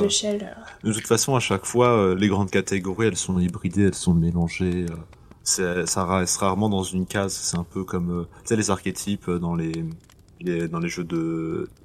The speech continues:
Speaker 1: ouais, jeux de combat, mais ça, c'est un truc très niche, mais c'est, c'est ce qui pop dans ma tête à chaque
Speaker 2: Ouais,
Speaker 1: fois.
Speaker 2: ouais.
Speaker 1: Mais, euh, c'est à chaque fois, c'est, c'est pas parce qu'il y a ce type-là qu'il faut se cantonner à ça, c'est vous allez chercher un peu ailleurs, vous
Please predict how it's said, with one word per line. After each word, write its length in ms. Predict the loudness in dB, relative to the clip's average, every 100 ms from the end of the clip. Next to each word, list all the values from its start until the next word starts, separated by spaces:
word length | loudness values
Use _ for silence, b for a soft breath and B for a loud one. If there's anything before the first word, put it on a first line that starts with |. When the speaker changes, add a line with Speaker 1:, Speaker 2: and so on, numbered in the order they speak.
| -8 -2
Speaker 1:
ouais, 80 | -2
jeux 120 | -2
de 40 |
combat, 380 | 0 4 6 6
mais 120 | 6
ça, 120 | 6 6
c'est 80 |
un 60 | 6
truc 160 | 4 0
très 160 | 6
niche, 280 | 8 8 6
mais 80 | 2
c'est, 200 | 4 2
c'est 140 | 2
ce 60 | 0
qui 100 | 0
pop 200 | 4 4
dans 120 | 6
ma 120 | 4
tête 240 | 4 2 2
à 40 |
chaque 160 | 2 4
Speaker 2:
Ouais, 40 |
Speaker 1:
fois. 100 | 8
Speaker 2:
ouais. 340 | 10 10 8 6 0
Speaker 1:
Mais, 220 | 0 2 4 4
euh, 260 | 4 2 2
c'est 320 | 2 2 2 2
à 80 |
chaque 200 | 2 -2
fois, 220 | 2 4 4
c'est, 220 | 4 -4 -6 -18 -20 -4
c'est 140 | -2 4
pas 80 | 2
parce 140 | 2
qu'il 100 | -2
y 40 | -2
a 20 |
ce 140 | -2
type-là 440 | -4 -6 -2 0 0
qu'il 140 | -2
faut 100 | -8
se 80 | -4
cantonner 360 | -4 -2 -2
à 80 | -2
ça, 200 | 0 -2 0
c'est 120 | -2
vous 200 | -2 -2
allez 80 | -2
chercher 260 | -4 -6
un 60 | -4
peu 160 | 0
ailleurs, 280 | 0 2 2
vous 140 | 0